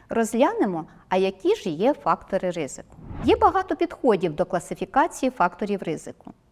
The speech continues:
В одному підході фактори ризику класифікуються як специфічні та загальні. Специфічні фактори ризику — це фактори лише для одного захворювання, наприклад, азбест для раку легень або високий рівень холестерину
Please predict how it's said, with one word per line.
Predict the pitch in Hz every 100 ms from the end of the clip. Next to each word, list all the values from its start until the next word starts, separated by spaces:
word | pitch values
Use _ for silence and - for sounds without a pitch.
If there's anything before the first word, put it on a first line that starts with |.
| _ _ _
В |
одному | 240 381 508 294
підході | 208 - - 170 160
фактори | - 262 262 294 294
ризику | 311 403 415 262 226
класифікуються | 233 214 214 240 - 311 294 - 190
як | 180 170
специфічні | - - 196 208 320 381 - 165
та | 160
загальні. | 175 214 185 151 156 160 208 _
Специфічні | - - 226 - 262 403 - - 226
фактори | 185 170 - 160 165
ризику — | 156 135 143 - 143
це | - 180
фактори | - 415 - 208 165 160 - _
лише | 190 196 277
для | 233 262
одного | 269 208 233 - 370
захворювання, | 349 233 233 185 156 151 151 156 208 _
наприклад, | 254 269 226 - 147 - - _
азбест | 196 190 190 277 415 - _
для | 190 180
раку | 214 247 247
легень | 214 202 160 147 185 _ _ _ -
або | 185 170
високий | 202 220 240 208 202
рівень | 202 196 196
холестерину | 202 196 196 214 247 427 294